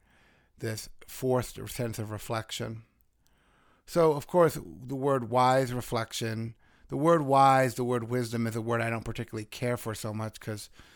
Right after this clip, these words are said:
honestly, I have no idea what it means. I know that it's important. I know that the Buddhist tradition talks about wisdom, but, um, I'm not really sure what wisdom is. So I don't find it to be all that useful. I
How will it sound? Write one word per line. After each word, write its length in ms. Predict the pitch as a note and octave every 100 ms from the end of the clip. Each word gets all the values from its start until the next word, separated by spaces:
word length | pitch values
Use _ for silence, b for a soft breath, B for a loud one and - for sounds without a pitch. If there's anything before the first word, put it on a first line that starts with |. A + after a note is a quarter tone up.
| b b b b b b b -
honestly, 520 | C3+ D#3+ C#3+ - A2+
I 80 | A2+
have 160 | G#2+
no 160 | A2 A2
idea 280 | G#2 A2 G2+
what 140 | G#2
it 80 | G#2
means. 460 | G#2+ G2+ G#2 - - _ -
I 80 | G#2
know 160 | A2 G#2
that 140 | G#2+
it's 180 | G2+ -
important. 520 | A2 D3+ D3 C3+ - _ _
I 120 | A2+
know 100 | A2
that 160 | A2+ G#2
the 80 | G#2
Buddhist 300 | A2 G#2+ -
tradition 360 | A2+ A#2 A#2+
talks 280 | G#2 B2 -
about 260 | A#2 A2 G#2
wisdom, 720 | G#2+ B2 A2 G#2+ G#2 G2 A2 _ b b b b A#2+
but, 320 | A2 G#2+ - -
um, 480 | G#2+ G#2+ G#2 G#2 _ _ _ _ _ _ _ _ _ _
I'm 240 | - D#3+ C#3
not 200 | A2+ A2
really 180 | A#2+
sure 220 | A#2 C3 B2
what 140 | A#2
wisdom 360 | B2 A2+ A2+ A#2+
is. 460 | A#2 G2+ - - _ b b b
So 140 | - A2
I 100 | A#2+
don't 180 | C3+ A#2
find 300 | A2 A2 G#2
it 60 |
to 100 | -
be 160 | G#2+ A2
all 160 | G#2
that 160 | G#2+ G2+
useful. 480 | G#2 C3 A2+ A2 G#2
I 240 | G#2+ G#2+